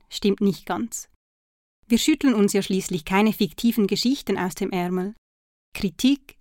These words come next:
Wissenschaftlichkeit, Interpretation, Recherche und Reflexion kommen zuerst. Dann kommt erst das Erzählen.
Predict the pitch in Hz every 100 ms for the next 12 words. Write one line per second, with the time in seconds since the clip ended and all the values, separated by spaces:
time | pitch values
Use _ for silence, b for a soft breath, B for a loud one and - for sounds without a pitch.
0 | _ 175 208 254 233 226 - 233 - -
1 | 185 190 - - _ 202 196 202 202 190
2 | 190 - 214 214 226 233 - _ 202 269
3 | - 233 240 - 214 240 220 202 190 -
4 | 175 - 190 185 202 220 _ - 175 185
5 | 277 190 160 - - _ _ _ _ _
6 | _ _ _ _ - 247 226 175 - 190
7 | 190 185 - - 185 - 190 170 175